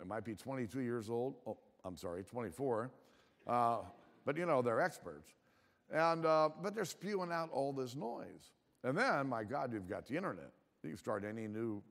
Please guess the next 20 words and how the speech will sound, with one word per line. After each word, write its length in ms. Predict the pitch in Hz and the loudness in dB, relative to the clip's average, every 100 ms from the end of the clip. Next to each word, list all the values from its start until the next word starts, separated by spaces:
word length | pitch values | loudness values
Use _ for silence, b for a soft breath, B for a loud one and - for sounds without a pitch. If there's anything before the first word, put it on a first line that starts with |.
| b - | b -10
association 800 | 104 143 127 120 120 117 127 104 | -4 -2 -2 -4 -4 -4 -6 -4
group 320 | 107 131 127 | 0 0 0
overnight. 520 | 117 110 104 127 147 - - b b b - | -4 -2 -2 -2 -2 -8 -20 b b b -6
You've 220 | 107 92 | -4 -2
got 180 | 95 85 | -4 -4
Twitter, 340 | - 139 143 | -2 0 0
you've 280 | 135 113 95 | -2 -4 -4
got 220 | 92 87 - | -6 -6 -2
Facebook, 500 | 143 123 127 120 117 B B B B - | -2 -2 0 2 0 B B B B 0
YouTube, 420 | 127 143 156 147 | 2 2 2 0
get 120 | 123 131 | 0 2
down 160 | 127 | 0
the 80 | 120 | 0
whole 260 | 127 185 156 | -2 0 0
long 300 | 127 120 95 | -2 -4 -6
list. 260 | 78 - _ _ b b b b _ | -10 -16 _ _ b b b b _
The 80 | 180 | 0
result 500 | 175 165 147 233 180 | 4 4 6 4 2
is 160 | 156 110 | -2 -2
this. 420 | 107 - - | -6 -8 -12